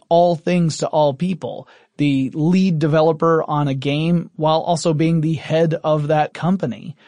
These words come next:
The one remaining level designer left on staff was Eric Robson, who was put in charge of artists, and a new department was created called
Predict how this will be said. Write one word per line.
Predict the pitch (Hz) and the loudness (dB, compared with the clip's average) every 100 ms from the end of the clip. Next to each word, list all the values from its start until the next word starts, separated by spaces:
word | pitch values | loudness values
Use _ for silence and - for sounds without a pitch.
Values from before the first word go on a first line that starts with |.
| _ _ _ | _ _ _
The | 165 | 2
one | 156 165 190 214 | 2 2 2 2
remaining | 214 190 190 185 | 2 2 2 2
level | 170 170 170 | 2 2 2
designer | 160 147 156 151 151 | 0 0 0 0 0
left | 139 151 151 | 2 0 0
on | 175 170 | 0 0
staff | - 139 120 120 | -2 -2 -2 -2
was | 131 127 - | -4 -4 -4
Eric | 151 156 151 | -2 0 2
Robson, | 147 139 - 110 110 - - _ | 2 0 -4 -8 -12 -14 -20 _
who | 156 | -2
was | 151 131 | -2 0
put | 175 180 | 0 0
in | 165 | 0
charge | 165 165 165 147 | 2 2 2 0
of | 151 135 | -4 -2
artists, | 143 175 185 - - | 0 0 0 -6 -12
and | - 151 143 | -8 -6 -2
a | 143 | 0
new | 185 | 0
department | 175 156 170 170 135 | 0 0 0 0 -4
was | 117 127 | -6 -8
created | - 127 131 131 | -8 -6 -6 -4
called | 139 131 | -2 -2